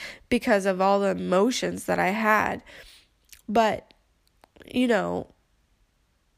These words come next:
depending on where you're at spiritually, um, you know, I just had to think that, you know, she's not suffering and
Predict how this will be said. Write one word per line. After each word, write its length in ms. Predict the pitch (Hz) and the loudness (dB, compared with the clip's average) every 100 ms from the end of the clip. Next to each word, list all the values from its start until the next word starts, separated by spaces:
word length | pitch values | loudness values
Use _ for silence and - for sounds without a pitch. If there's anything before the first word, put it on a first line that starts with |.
| _ - 202 | _ -18 -8
depending 500 | 214 - 285 269 254 | -6 -2 0 0 0
on 160 | 226 | 0
where 120 | 208 214 | 2 4
you're 260 | 208 190 | 4 2
at 280 | 196 196 - | 2 2 -2
spiritually, 960 | - - 196 185 185 - 202 190 185 202 - - - _ _ - - | -10 -6 -4 -2 -2 -4 -4 -2 -4 -6 -16 -20 -20 _ _ -20 -8
um, 580 | 196 180 170 - - - - _ _ _ _ _ _ _ - | -4 -4 -4 -6 -8 -12 -18 _ _ _ _ _ _ _ -6
you 80 | |
know, 100 | 214 - | -2 0
I 120 | 220 | 0
just 220 | 208 220 | -2 -2
had 380 | - 180 190 190 | 0 2 0 -2
to 500 | - 202 185 175 180 - - _ _ _ _ _ _ _ _ _ - | -8 -4 -2 -2 -6 -10 -20 _ _ _ _ _ _ _ _ _ 0
think 600 | 220 202 - - - - _ _ _ _ - | 2 2 -4 -14 -16 -18 _ _ _ _ -4
that, 380 | 190 147 - - | 0 0 -2 -4
you 120 | 214 | -4
know, 340 | 190 165 170 - | -2 -4 -6 -10
she's 300 | - - 214 | -10 -8 -6
not 300 | 214 226 - | -2 -2 -2
suffering 640 | - - - - 185 180 185 - - - _ _ _ _ _ _ _ _ - | -4 -4 -4 -4 -2 -2 -6 -14 -16 -16 _ _ _ _ _ _ _ _ -8
and 500 | 202 196 190 185 | -4 -2 -2 -4